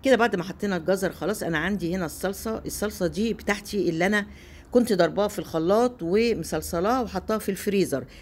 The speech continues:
يعني دي مش صلصه، آه، معلبات. نزلت بمعلقتين كده من الصلصه، وهنزل بمعلقه صغيره من السكر علشان الطماطم اللي انا حطيتها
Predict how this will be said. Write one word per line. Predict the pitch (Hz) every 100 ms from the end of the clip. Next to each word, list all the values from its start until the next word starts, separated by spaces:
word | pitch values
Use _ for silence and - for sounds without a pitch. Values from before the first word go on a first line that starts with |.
| -
يعني | 147 160 160
دي | 226
مش | 214
صلصه، | - 196 220 226 208 - -
آه، | 175 165
معلبات. | 165 160 175 185 185 143 - - - - - - - - - - -
نزلت | 180 180 -
بمعلقتين | 180 175 160 156 - 202
كده | 180 185
من | 160
الصلصه، | 143 - 196 226 262
وهنزل | 247 233 214 220 269 247 202
بمعلقه | 175 165 180 185
صغيره | 165 156 165 175
من | 151 147 131
السكر | - 208 208 240 226
علشان | 170 160 156 185
الطماطم | 170 160 180 190 170
اللي | 160
انا | 180
حطيتها | 175 160 208 202 190